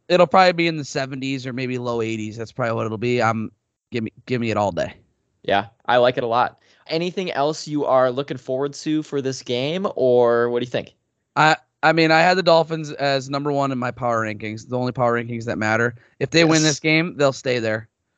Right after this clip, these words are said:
Speaker 1: Um, and they will be a legit, like, if they win this game on the road again, I'll be really fully invested on, like, this team's an A F C contender, could potentially make us, like, go to the Super Bowl.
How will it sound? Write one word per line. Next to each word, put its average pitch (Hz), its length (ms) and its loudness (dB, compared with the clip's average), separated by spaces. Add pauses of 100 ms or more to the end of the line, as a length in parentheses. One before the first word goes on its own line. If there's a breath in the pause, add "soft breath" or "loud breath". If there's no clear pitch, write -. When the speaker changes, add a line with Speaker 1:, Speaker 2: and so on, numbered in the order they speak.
(360)
Speaker 1:
Um, 123 420 2
and 127 180 -2
they 131 160 2
will 127 300 2
be 123 240 -2
a 123 80 2
legit, 117 600 -2
like, 110 300 -2 (260)
if - 100 -6
they 185 120 6
win 175 220 4
this 151 180 0
game 143 180 2
on 135 140 4
the 127 80 0
road 127 260 2
again, 120 360 -2
I'll 123 120 4
be 123 160 2 (760)
really 147 500 4
fully 139 280 4
invested 120 420 0
on, 117 120 2
like, 107 200 -2 (100)
this 123 220 -6
team's 127 340 -2
an 123 140 -2
A 113 120 2
F 113 100 0
C 110 380 -2 (460)
contender, 117 680 2 (1000)
could 127 180 2
potentially 123 460 -2
make 120 180 -2
us, - 220 -10
like, 117 260 -4
go 120 140 2
to 110 80 -4
the 98 60 -8
Super 104 260 -10
Bowl. - 240 -12